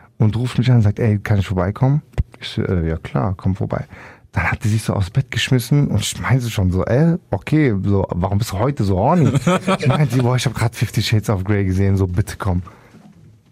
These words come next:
Speaker 1: Okay.
Speaker 2: Ja, okay.
Speaker 1: <laughs> Okay, say no more, gell? Weißt du, so, deswegen ist so ein bisschen, das ist wirklich so, bei Shindy, der macht das sehr gut, gar keine Frage,
Speaker 2: Mhm.
Speaker 1: ähm, aber es ist so ein bisschen mehr Rap als Sex.
Speaker 2: Ja.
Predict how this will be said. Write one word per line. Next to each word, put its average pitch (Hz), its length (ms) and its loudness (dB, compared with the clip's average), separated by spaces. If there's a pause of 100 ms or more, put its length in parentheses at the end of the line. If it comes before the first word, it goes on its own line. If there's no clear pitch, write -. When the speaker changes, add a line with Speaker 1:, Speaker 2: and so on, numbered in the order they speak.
(280)
Speaker 1:
Okay. 110 680 0
Speaker 2:
Ja, 160 400 4
okay. 170 520 0
Speaker 1:
<laughs> - 0 -
Okay, 139 500 2
say 139 240 0
no 160 160 2
more, 156 220 2
gell? 143 220 2
Weißt 143 380 2
du, 156 320 2
so, 131 200 4
deswegen 165 420 4
ist 170 120 2
so 180 80 4
ein 170 80 4
bisschen, 165 400 2 (640)
das 147 160 2
ist 165 140 2
wirklich 175 280 2
so, 127 180 4
bei 127 320 0
Shindy, 185 360 4
der 127 120 4
macht 139 220 0
das 123 80 2
sehr 131 220 4
gut, 175 260 2
gar 131 160 2
keine 131 240 0
Frage, 156 520 2
Speaker 2:
Mhm. - 60 4
Speaker 1:
ähm, 117 380 4 (120)
aber 117 220 0
es 135 160 -2
ist 123 100 0
so 127 100 4
ein 127 120 4
bisschen 131 380 2
mehr 131 440 2 (800)
Rap 139 440 0
als 104 520 -2 (140)
Sex. - 320 0
Speaker 2:
Ja. 98 320 2